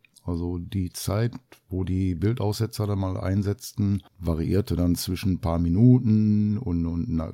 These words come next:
zehn Minuten, nach einer Viertelstunde erst, wo ich wirklich gedacht habe, so nach zehn Minuten, oh, das könnte jetzt klappen,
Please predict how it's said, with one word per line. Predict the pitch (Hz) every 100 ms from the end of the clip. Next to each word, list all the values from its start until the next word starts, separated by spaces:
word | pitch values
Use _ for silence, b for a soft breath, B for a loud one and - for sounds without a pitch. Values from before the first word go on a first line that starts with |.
| -
zehn | - 104 104
Minuten, | 101 92 95 90
nach | 85 80
einer | 80
Viertelstunde | - 104 - 110 127 113
erst, | 107 95 98 101 - B -
wo | 95
ich | 95 -
wirklich | - 92 95 107 -
gedacht | 87 87 95
habe, | 87
so | - 85
nach | 85
zehn | - 92 87
Minuten, | 90 85 95
oh, | 127 120
das | 80 -
könnte | 92 90 95
jetzt | 85
klappen, | - 87 90 101